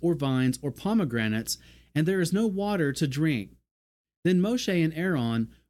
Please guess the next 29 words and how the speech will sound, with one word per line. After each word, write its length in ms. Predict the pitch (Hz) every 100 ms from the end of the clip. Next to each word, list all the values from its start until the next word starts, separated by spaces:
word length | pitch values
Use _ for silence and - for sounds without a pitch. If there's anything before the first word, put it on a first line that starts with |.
| -
went 380 | 175 226 175 -
from 200 | 170 202
the 60 |
presence 480 | 220 156 143 151 151
of 160 | - 175
the 80 | 220
assembly 580 | 226 160 139 131 135 131
to 140 | 190
the 120 | 202
door 380 | 185 156 135 131
of 180 | 135 160
the 100 | 196
tent 340 | - 131 127 131
of 100 | 135
appointment, 640 | 131 160 175 123 101 101 - _ _
and 120 | 151
they 80 | 180
fell 280 | 180 240 247
on 120 | 220
their 120 | 190
faces, 680 | 175 175 175 180 104 98 - - _ _ _
and 120 | 151 185
the 80 |
esteem 380 | 208 - 254 254
of 140 | 220 175
Yahweh 560 | 175 190 131 117 113
appeared 420 | 139 143 - 202 185
to 100 | 135
them. 520 | 113 101 98 -